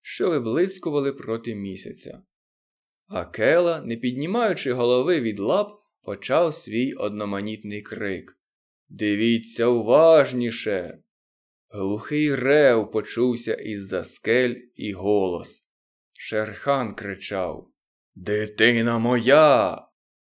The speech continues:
Віддайте її мені! Що спільного між вільною родиною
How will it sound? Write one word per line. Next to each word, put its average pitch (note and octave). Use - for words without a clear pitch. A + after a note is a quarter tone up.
Віддайте F#2+
її B2+
мені! A#2
Що A2
спільного C3+
між B2
вільною A2+
родиною B2+